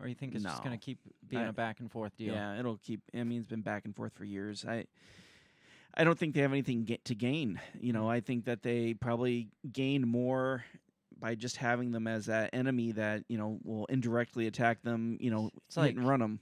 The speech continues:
Speaker 1: Batman and Joker. Without
Speaker 2: Right.
Speaker 1: one of them, the other
Speaker 2: Exactly.
Speaker 1: has nothing to live for.
Speaker 2: Exactly. Right. And if there's no Iran, then the United States really doesn't have any use for Israel.
Speaker 1: Right. <laughs> So, moving on. Coming back to the side of the pond.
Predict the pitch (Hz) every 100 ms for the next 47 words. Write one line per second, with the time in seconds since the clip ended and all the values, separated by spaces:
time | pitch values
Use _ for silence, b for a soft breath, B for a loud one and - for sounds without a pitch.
0 | _ - 165 156 147 135 117 135 127 -
1 | 92 87 98 240 285 - 143 156 127 107
2 | 117 117 117 131 151 123 117 101 - 90
3 | - 69 110 139 123 131 131 123 117 135
4 | 180 117 92 73 127 135 135 - 71 -
5 | - 127 110 - 139 131 120 - - -
6 | 120 - 131 123 135 123 120 120 - 117
7 | 135 190 143 143 127 120 117 120 120 123
8 | 131 131 123 151 143 139 131 127 127 135
9 | 143 127 131 127 131 - 208 - - -
10 | 120 113 110 B B B B 143 117 92
11 | - B B B B B B B 190 240
12 | 208 143 104 - - _ _ _ _ _
13 | _ - 226 208 190 175 143 135 139 120
14 | 107 107 82